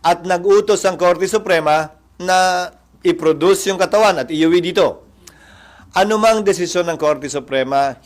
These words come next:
hindi binding sa I C C. Dahil wala namang jurisdiction ng I C C doon. Pero binding ang anumang magiging desisyon ng Korte Suprema, kunwari lang, sa mga opisyal ng pamahalaan. So kung mangyayari yon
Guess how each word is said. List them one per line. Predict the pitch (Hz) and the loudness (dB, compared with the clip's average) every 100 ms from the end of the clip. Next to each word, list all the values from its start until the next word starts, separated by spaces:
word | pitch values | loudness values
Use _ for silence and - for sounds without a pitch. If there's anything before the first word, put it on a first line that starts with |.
| - | -6
hindi | 196 175 208 | -4 -4 -6
binding | 170 147 151 160 151 156 160 | -2 0 0 0 -4 -4 -4
sa | 147 139 131 | -8 -6 -4
I | 135 | -6
C | 135 131 | -8 -10
C. | 120 135 107 82 _ _ _ _ _ | -10 -12 -12 -16 _ _ _ _ _
Dahil | 139 165 170 | -4 -2 0
wala | 170 170 | 0 0
namang | 170 170 165 | -2 -6 -8
jurisdiction | 139 156 147 139 156 151 156 151 | -6 -6 -8 -10 -12 -8 -8 -8
ng | 143 | -10
I | 135 135 | -10 -10
C | 139 | -12
C | 127 135 | -14 -12
doon. | 120 127 104 87 - | -8 -8 -8 -16 -6
Pero | 175 185 | -4 -4
binding | 139 165 202 202 208 196 | -2 -2 -2 -4 -6 -6
ang | 175 | -6
anumang | 170 175 160 | -6 -8 -6
magiging | 165 180 180 185 | -8 -8 -10 -8
desisyon | 175 160 - 202 208 | -8 -8 -6 -6 -6
ng | |
Korte | 165 170 147 151 | -4 -6 -6 -10
Suprema, | 143 139 143 131 120 | -10 -6 -6 -6 -8
kunwari | - 156 170 165 175 | -8 -8 -4 -4 -4
lang, | 165 117 92 _ _ _ _ _ | -4 -6 -16 _ _ _ _ _
sa | - 196 | -8 -6
mga | 196 196 202 190 | -4 -2 -2 -4
opisyal | 180 - - 202 202 | -6 -8 -2 -2 -2
ng | 180 | -6
pamahalaan. | 156 147 147 139 135 123 92 80 _ _ _ _ | -4 -4 -4 -4 -4 -6 -10 -20 _ _ _ _
So | - 185 | -8 -6
kung | 185 190 | -4 -4
mangyayari | 190 185 180 180 175 175 | -4 -2 0 0 0 0
yon | 180 160 101 85 | -2 -2 -6 -20